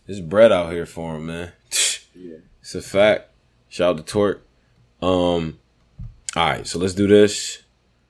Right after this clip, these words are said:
Speaker 1: Get some
Speaker 2: Jack
Speaker 1: more.
Speaker 2: keep trying to get this clean off. Nigga, nobody care about battling clean. Like, he kinda get, oh, he hasn't battled clean yet. Nobody trying to battle clean.
Speaker 1: Yeah, like, I don't, <laughs> who's trying to get it off? Yeah.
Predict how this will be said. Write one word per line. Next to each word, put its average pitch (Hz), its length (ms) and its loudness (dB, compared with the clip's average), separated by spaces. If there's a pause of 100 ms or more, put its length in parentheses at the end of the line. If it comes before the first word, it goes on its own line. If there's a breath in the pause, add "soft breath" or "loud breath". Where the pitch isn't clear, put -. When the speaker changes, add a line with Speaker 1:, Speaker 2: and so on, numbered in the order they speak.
(520)
Speaker 1:
Get 71 100 -18
some 78 200 -12
Speaker 2:
Jack 170 180 4
Speaker 1:
more. - 80 -14
Speaker 2:
keep 156 100 -10
trying 160 180 -2
to 147 60 -4
get 135 80 -8
this 127 160 -12
clean 147 540 -6
off. 98 280 -6
Nigga, 143 300 -8
nobody 190 360 0
care 180 200 2
about 151 220 2
battling 143 320 0
clean. 113 600 -4
Like, 92 300 -6
he 156 140 -6
kinda 127 240 2
get, 90 140 -6
oh, 90 40 -4
he 90 120 -4
hasn't 90 240 -4
battled 87 220 -6
clean 98 300 -6
yet. 85 240 -12 (220)
Nobody 175 440 2
trying 147 200 -2
to 143 80 0
battle 131 280 2
clean. 123 280 -6
Speaker 1:
Yeah, 131 400 2
like, 110 160 2
I 110 100 -2
don't, 147 960 -2
<laughs> - 20 -
who's 170 240 -2
trying 175 180 2
to 175 40 0
get 170 160 -2
it 175 120 2
off? 185 200 0
Yeah. 156 720 -2